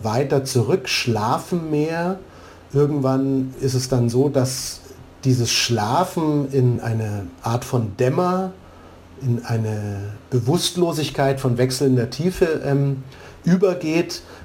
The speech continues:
wo die Menschen dann unter Umständen auch gar nicht mehr so einfach daraus zu erwecken sind, weil sie eben in, nicht in dem Sinne mehr schlafen, sondern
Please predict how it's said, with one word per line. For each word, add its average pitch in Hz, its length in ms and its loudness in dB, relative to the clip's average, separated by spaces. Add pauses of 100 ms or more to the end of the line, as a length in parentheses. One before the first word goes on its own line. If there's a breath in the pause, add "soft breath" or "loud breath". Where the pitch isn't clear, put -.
wo 127 420 0
die 127 120 2
Menschen 143 340 2
dann 131 120 4
unter 131 220 2
Umständen 143 460 0
auch 120 220 -4
gar 123 200 2
nicht 151 240 -2
mehr 139 480 4
so 131 320 2
einfach 131 420 0
daraus 135 460 0
zu - 80 0
erwecken 147 440 0
sind, 104 360 -2
weil 110 160 -2
sie 120 100 -6
eben 113 580 0
in, 127 360 -2
nicht 135 180 2
in 139 140 0
dem 131 200 2
Sinne 135 240 4
mehr 117 180 -2
schlafen, 160 540 -2
sondern 131 400 2